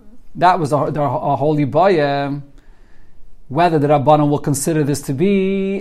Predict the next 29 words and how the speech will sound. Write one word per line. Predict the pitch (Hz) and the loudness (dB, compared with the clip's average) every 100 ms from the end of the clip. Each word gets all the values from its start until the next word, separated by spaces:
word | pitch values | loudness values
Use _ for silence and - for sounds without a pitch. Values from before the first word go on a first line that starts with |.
| - | -4
a | 151 | -2
neder, | 151 185 196 190 | 2 2 4 2
again, | 156 170 120 | 4 2 0
the | |
neder | 127 156 151 | 0 0 2
of | 156 - | 2 4
Tashmish | 156 - 156 | 2 0 -6
Hamita, | 156 185 196 123 | -4 -2 -2 -4
whether | 127 139 | -2 -4
it's | 135 | -4
considered | 143 170 160 | -6 -6 -6
to | 147 | -4
be | 165 | -2
a | 151 | 0
neder | 156 156 151 | 0 0 -2
of | |
Inu | 139 170 147 | -2 0 0
Nefesh, | 151 180 214 220 208 - | 2 0 2 2 0 -2
or | 175 | -2
it's | 156 | -2
considered | 170 - 175 160 | -2 -2 -2 0
to | |
be | 170 | 2
a | 175 | 2
neder | 175 202 196 180 | 4 2 2 2
that's | 165 156 | 0 -2
Dvarim | 131 180 170 | 0 0 -2
Shebeinoi | 165 160 170 175 | -4 -4 -2 -2
Lebeina. | 165 175 185 127 | -2 2 2 2